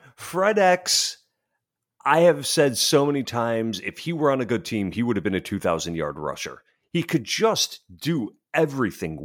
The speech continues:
well, and he was a professional at that. Now, it worked out pretty well for the guy from Coe College who was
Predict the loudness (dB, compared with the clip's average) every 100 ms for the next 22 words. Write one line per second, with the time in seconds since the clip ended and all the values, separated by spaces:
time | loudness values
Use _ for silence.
0 | 0 4 4 2 -8 _ _ -20 _ 0
1 | 2 0 -2 -8 -4 -2 0 0 -2 -6
2 | -8 -2 -2 -2 -2 -4 -2 -6 -2 -2
3 | -2 -4 _ _ _ 2 2 2 _ _
4 | _ _ _ _ -12 -12 -10 -2 -2 2
5 | 2 2 0 0 0 2 4 4 4 2
6 | 2 2 2 2 2 -2 -2 -2 0 2
7 | 2 2 4 4 2 -2 -4 -4 -4 -6